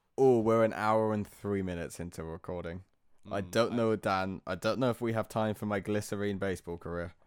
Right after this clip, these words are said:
Speaker 2: Oh, no. I can't believe it.
Speaker 1: <laughs> Next
Speaker 2: There's
Speaker 1: week.
Speaker 2: always next week, I suppose.
Speaker 1: There is next week. So join us next week where we will open, I tell you,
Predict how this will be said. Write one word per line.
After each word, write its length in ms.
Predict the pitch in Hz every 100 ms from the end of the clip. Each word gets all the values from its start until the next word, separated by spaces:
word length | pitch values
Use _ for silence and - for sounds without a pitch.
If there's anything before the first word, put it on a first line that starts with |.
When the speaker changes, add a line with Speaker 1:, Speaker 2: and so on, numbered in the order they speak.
| -
Speaker 2:
Oh, 400 | 123 127 120 117
no. 800 | 120 127 139 139 127 113 101 92 90 139 -
I 60 |
can't 500 | 117 - 151 143 139
believe 580 | - 127 131 147 165 131
it. 420 | 95 - - - _ _ _ _ _ _ _ - - _ _ -
Speaker 1:
<laughs> 360 | 269 294 233
Next 600 | - 127 143 - - - - -
Speaker 2:
There's 140 | 131
Speaker 1:
week. 100 | 151
Speaker 2:
always 200 | - 165
next 280 | 139 123 -
week, 180 | 92 87
I 60 | 92
suppose. 540 | - 82 85 90 - _ _ _ _ _ _ 202 143
Speaker 1:
There 180 | 117 117
is 140 | 117
next 320 | 113 143 107 -
week. 260 | 113 85
So 160 | - 107
join 360 | 95 139 185 202
us 160 | 175
next 240 | 147 - -
week 240 | 107 -
where 140 | 110
we 200 | 104 120
will 300 | 135 131 123 -
open, 440 | 135 160 - 78 - _ _ _ _
I 120 | 104
tell 260 | 107 107 92
you, 200 | 69 58